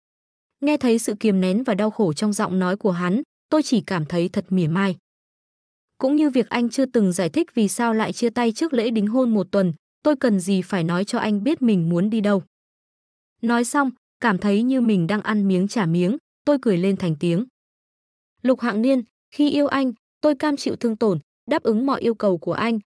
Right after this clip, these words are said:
trao cho anh hết thảy, nhưng giờ tôi không còn yêu anh nữa thì anh còn là cái thá gì đâu." Nói xong, tôi cúp điện thoại, tự nhủ với mình,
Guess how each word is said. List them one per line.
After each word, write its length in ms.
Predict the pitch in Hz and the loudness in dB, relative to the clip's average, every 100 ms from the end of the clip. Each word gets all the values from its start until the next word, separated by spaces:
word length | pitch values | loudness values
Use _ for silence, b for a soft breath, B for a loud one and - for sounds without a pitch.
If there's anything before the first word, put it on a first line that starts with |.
| _ _ | _ _
trao 220 | - 285 | -2 -2
cho 140 | 277 285 | -2 -4
anh 200 | 240 220 | -4 -2
hết 220 | 247 339 | -2 -2
thảy, 220 | 247 165 - _ - | -2 -2 -6 _ -2
nhưng 180 | 285 294 | 0 2
giờ 200 | 254 202 | 2 0
tôi 140 | 247 254 | 0 -2
không 240 | - 240 | 0 -2
còn 180 | 214 175 | -2 -2
yêu 160 | 226 233 | 0 -2
anh 220 | 240 226 | 0 0
nữa 160 | 226 302 | 0 0
thì 140 | 240 | -2
anh 260 | 190 220 214 | -2 -2 -4
còn 240 | 208 180 | -2 -2
là 120 | 170 156 | -2 -4
cái 180 | 175 | -6
thá 200 | 175 175 | -4 -4
gì 160 | 202 202 | -2 -2
đâu." 240 | 185 196 - _ _ _ _ _ _ _ _ _ | 0 0 -2 _ _ _ _ _ _ _ _ _
Nói 220 | 233 240 240 | -2 0 0
xong, 260 | 294 277 - _ _ | -2 -2 -4 _ _
tôi 140 | 294 262 | 0 2
cúp 240 | 349 302 | 0 0
điện 140 | 254 - | 0 0
thoại, 240 | 214 - _ _ - | -2 -2 _ _ -4
tự 140 | 226 | -2
nhủ 220 | 226 196 | 2 0
với 180 | 160 185 | 0 0
mình, 240 | 240 226 | 2 0